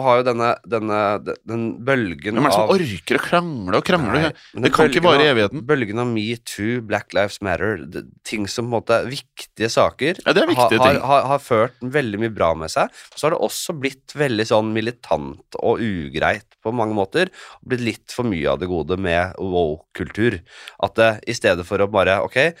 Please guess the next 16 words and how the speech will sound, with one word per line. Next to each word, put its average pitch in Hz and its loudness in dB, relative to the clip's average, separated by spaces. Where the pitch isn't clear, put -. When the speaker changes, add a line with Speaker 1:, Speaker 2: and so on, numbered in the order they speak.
Speaker 1:
dette - -6
er, 113 0
dette 120 -2
er 104 2
fundamentalt 107 -2
feil, 123 -2
dette 107 -8
er 107 -6
helt 101 -12
jævlig, 117 0
dette - -8
må 82 -4
vi - -8
slå 104 -2
ned 92 -2
på", 147 2